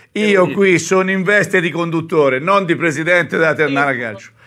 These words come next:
Speaker 1: però io te lo voglio dire perché è una realtà che conosco molto bene.
Speaker 2: No, ma io voglio capire una cosa. Ah, primo, prima domanda, la Serie A riprenderà o non riprenderà? Perché nelle ultime ore ho visto un po' di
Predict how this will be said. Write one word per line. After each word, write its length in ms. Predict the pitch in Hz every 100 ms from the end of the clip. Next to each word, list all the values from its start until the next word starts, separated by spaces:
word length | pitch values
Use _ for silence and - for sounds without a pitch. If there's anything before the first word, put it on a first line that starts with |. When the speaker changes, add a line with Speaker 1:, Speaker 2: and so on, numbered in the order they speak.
| -
Speaker 1:
però 220 | 180 247
io 100 | 240
te 80 | 202
lo 100 | 202
voglio 260 | 196 - 240
dire 280 | 214 220 170
perché 400 | 151 147 151 151
è 80 | 156
una 160 | 156
realtà 340 | 160 156 - 170
che 140 | 151
conosco 380 | 156 160 147 151
molto 320 | 151 147 123
bene. 400 | 92 82 95 - - _
Speaker 2:
No, 120 | 160
ma 100 | 170
io 60 | 220
voglio 200 | 220 208
capire 260 | 185 180 175
una 180 | 175 156
cosa. 380 | 147 135 156
Ah, 80 | 160
primo, 320 | 170 202 147
prima 200 | 143 214
domanda, 540 | 185 160 135 110 98 131
la 100 | 165
Serie 360 | 185 220 196 160
A 220 | 113 - -
riprenderà 580 | 156 147 185 185 220
o 40 | 240
non 120 | 214
riprenderà? 560 | 175 131 160 143 131 -
Perché 300 | 175 160 220
nelle 240 | 226 220
ultime 400 | 247 - 202 165
ore 260 | 143 127 147
ho 80 |
visto 360 | 180 185 - 170
un 120 | 160
po' 220 | 180 214
di 520 | 160 160 139 - -